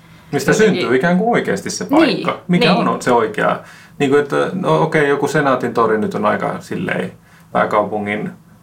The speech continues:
Speaker 1: päätori,
Speaker 2: Mm.
Speaker 1: Senaatin tori. No se on se, mihin joku päämielenosoitus vaikka nyt sitten oivallisesti sopii. Mutta, mutta tavallaan nyt sit just jos ajattelee sellaisia pienempiä alueita,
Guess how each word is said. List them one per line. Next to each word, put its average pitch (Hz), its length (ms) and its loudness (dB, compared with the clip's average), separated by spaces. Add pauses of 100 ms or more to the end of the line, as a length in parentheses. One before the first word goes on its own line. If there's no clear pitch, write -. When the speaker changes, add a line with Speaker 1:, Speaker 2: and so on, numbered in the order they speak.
(180)
Speaker 1:
päätori, - 920 -4
Speaker 2:
Mm. 214 180 -2
Speaker 1:
Senaatin - 400 -6
tori. - 340 -8
No 120 120 -2
se 120 140 0
on 113 120 0
se, 110 120 -2
mihin 98 420 -4 (220)
joku 92 220 -10
päämielenosoitus - 1200 -4
vaikka - 320 -10
nyt - 140 -10
sitten - 400 -8 (520)
oivallisesti - 680 -4
sopii. - 580 -10 (480)
Mutta, 113 460 -2
mutta 123 280 -4
tavallaan 139 480 0
nyt 139 120 -6
sit 143 200 -4
just 143 160 -6
jos - 100 -4
ajattelee 143 300 -2
sellaisia 147 260 -4
pienempiä 107 720 0
alueita, 101 640 -2